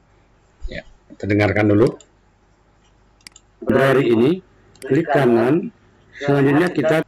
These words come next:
Speaker 1: Oke, pendek.
Speaker 2: kita pilih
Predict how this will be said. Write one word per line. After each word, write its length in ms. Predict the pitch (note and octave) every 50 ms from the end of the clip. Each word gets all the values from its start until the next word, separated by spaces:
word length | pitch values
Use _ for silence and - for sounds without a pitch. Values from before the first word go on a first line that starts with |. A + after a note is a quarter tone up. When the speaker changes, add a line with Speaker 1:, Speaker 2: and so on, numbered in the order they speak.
| _ _ _ _ _ _ _ _ _ _ _ _ _ _ _ _ _ _ _ _ _ _ _ _ _ _ _ _ _ _ _ _ _ _ -
Speaker 1:
Oke, 240 | - _ - - - - - - - - -
pendek. 480 | G#2 G#2+ A2 G#2+ G#2+ - - - _ _ _ _ - _ _ _ _ _ _ _ _ _ _ _ _ _ _ _ _ _ _ _ _ _ _ _ _ _ - _ _ _ _ _ _ _ _ _ _ _ _ _ _ _ _ _ _ _ _ _ _ _ _ _ _ - - - _ - _ _ _ _ _ _ - D#3+
Speaker 2:
kita 160 | D#3+ D#3 C3+
pilih 400 | - C3 B2 C3 D3 D3+ E3 F3